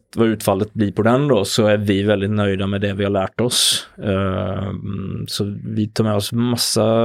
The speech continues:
god kunskap, eh, vidare därifrån. Eh, och produktionen är igång.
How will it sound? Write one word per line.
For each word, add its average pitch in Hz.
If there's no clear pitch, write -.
god 107
kunskap, -
eh, 98
vidare 87
därifrån. 87
Eh, 50
och 98
produktionen 123
är 123
igång. 143